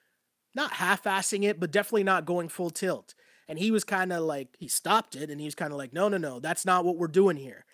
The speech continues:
We're not about that life. We're not the flashy team here. We play defense." And that's the message. And when that message is coming from the top,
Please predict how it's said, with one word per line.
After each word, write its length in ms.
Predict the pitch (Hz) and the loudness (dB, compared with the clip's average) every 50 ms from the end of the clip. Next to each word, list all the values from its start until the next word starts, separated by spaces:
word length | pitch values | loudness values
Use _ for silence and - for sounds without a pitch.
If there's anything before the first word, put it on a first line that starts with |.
| _ _ _ _ _ _ _ _ - | _ _ _ _ _ _ _ _ -4
We're 160 | 131 156 180 | 0 4 6
not 180 | 190 180 190 | 6 6 6
about 320 | 202 170 151 185 196 185 170 | 4 4 6 6 4 6 4
that 200 | 175 160 143 131 | 0 -2 -2 -4
life. 240 | 131 131 117 - - | -10 -14 -14 -8 -2
We're 100 | 170 170 | 0 2
not 220 | 180 190 185 - | 4 4 4 4
the 80 | 185 185 | 0 -4
flashy 560 | - - - 165 165 170 165 - - 175 170 | -2 -2 -4 -2 0 0 -2 -4 -6 -10 -10
team 340 | 160 - 185 185 180 175 151 | -10 -8 -8 -6 -6 -6 -8
here. 260 | 135 139 113 98 98 _ - _ _ _ _ _ _ | -8 -12 -14 -16 -18 _ -20 _ _ _ _ _ _
We 460 | - 127 156 185 190 190 185 185 175 _ _ _ | -6 -2 0 2 2 2 0 -2 -4 _ _ _
play 460 | - - 180 175 165 165 165 156 - _ - | -4 0 2 2 2 2 -2 -4 -8 _ -14
defense." 680 | 123 151 180 180 - - 143 110 98 82 - - - _ _ _ _ _ _ _ - | -8 -6 -6 -6 -6 -8 -14 -14 -14 -14 -14 -16 -16 _ _ _ _ _ _ _ -12
And 160 | 156 143 135 | -12 -10 -6
that's 260 | 156 160 185 180 - - | -4 -4 -4 -4 -2 -2
the 100 | - 170 | -2 0
message. 460 | 160 170 165 156 - - 117 107 143 | 0 0 -2 -2 -4 -8 -10 -10 -10
And 120 | 147 147 | -10 -8
when 140 | 143 147 143 | -8 -6 -2
that 220 | 160 185 233 233 | 0 0 0 0
message 320 | 214 240 233 - - 202 190 | 0 -4 -4 -4 -6 -8 -8
is 80 | 196 | -8
coming 260 | - - 220 208 220 214 | -4 -2 0 0 0 -2
from 180 | - 226 220 | -2 -2 -2
the 80 | 233 233 | -2 -2
top, 400 | - - 170 147 160 190 _ | 0 0 -2 0 -2 -4 _